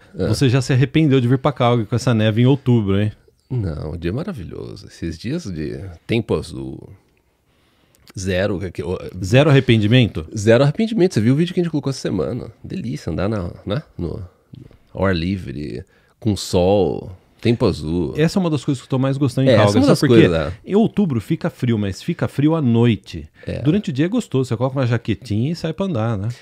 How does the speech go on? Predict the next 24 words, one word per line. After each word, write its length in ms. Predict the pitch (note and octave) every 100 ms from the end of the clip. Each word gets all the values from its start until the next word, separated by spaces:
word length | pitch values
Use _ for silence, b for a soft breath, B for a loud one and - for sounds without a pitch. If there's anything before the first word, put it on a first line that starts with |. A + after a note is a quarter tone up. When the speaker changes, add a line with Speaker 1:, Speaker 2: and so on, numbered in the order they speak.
| -
Speaker 1:
Se 160 | -
eu, 60 | D#3
se 180 | - -
eu 100 | B3
achar 300 | D4+ - A#2
um, 120 | G2 F#2
um, 300 | - F#2+ F#2+ -
tem 140 | C3
um 140 | D3+ G2
meme 280 | G2 A2
muito 240 | F#2+ G2+ C3
engraçado, 640 | A#2+ G#2 G2 - E2 C2 B1+
né? 140 | E2
Se 180 | - -
eu 80 | D#3
achar, 240 | D3 - G2
eu 60 |
vou 120 | G#2+
colocar 320 | G2+ G2+ F2+ E2+
ele 120 | F2+
na 140 | F#2
tela, 420 | - D#2 D2 A#1 - b b -
porque, 580 | F#2 - F#2+ F#2 F2 - -
é, 400 | G2 G2 F#2 -